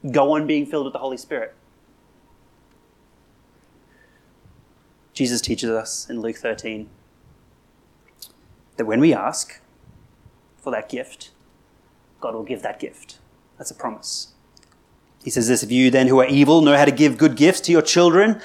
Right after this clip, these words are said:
how much more will the Heavenly Father give the Holy Spirit to those who ask him?" I would wager there's some of us here today who have never asked him. Never asked him.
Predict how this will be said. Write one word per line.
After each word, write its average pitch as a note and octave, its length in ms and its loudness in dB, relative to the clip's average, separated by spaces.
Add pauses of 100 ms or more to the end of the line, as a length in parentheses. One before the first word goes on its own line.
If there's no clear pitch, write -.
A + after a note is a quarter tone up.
(180)
how F#3 180 2
much F#3+ 300 2
more E3 680 6 (280)
will E3+ 120 4
the D#3 80 4
Heavenly G3 460 4
Father F#3 440 6
give D3+ 280 0
the E3 60 0
Holy F3+ 280 2
Spirit - 580 0 (520)
to E3+ 100 -6
those D3 380 2
who D3 260 2 (100)
ask D3 300 0
him?" G#2+ 240 -8 (1800)
I G3+ 100 4
would A3 120 6
wager C#3 320 0
there's D#3 140 -2
some F3+ 100 0
of D3+ 80 0
us D#3 140 0
here D#3+ 100 -2
today C#3 160 0
who C#3 120 -2
have C3 100 -4
never C#3+ 220 2
asked A#2+ 360 -8
him. - 180 -18 (2000)
Never F3 180 2
asked B2 320 0
him. - 140 -18